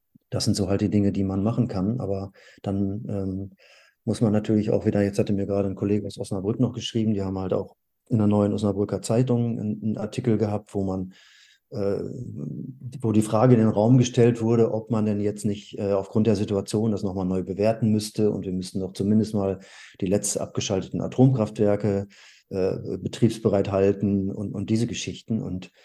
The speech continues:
das wird einfach so dargestellt, ohne,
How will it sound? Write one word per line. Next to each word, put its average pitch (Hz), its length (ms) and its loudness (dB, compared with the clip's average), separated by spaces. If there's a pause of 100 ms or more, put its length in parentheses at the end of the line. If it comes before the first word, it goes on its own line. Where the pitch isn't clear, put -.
(1000)
das - 220 -6
wird 110 140 -2
einfach 117 280 -2
so 117 520 2 (380)
dargestellt, 131 800 2
ohne, 160 600 4